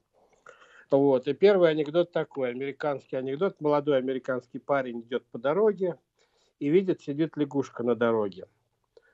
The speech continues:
Ну, он подхватил лягушку, только хотел её бросить, э,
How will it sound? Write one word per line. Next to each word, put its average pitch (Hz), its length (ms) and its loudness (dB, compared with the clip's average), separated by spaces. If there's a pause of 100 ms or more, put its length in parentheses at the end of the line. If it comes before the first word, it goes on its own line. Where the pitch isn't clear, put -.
(120)
Ну, 202 480 4
он 151 180 2
подхватил 147 520 0
лягушку, 165 800 -2
только 151 240 0
хотел 135 380 0
её 127 120 2
бросить, 127 560 -6
э, 123 200 0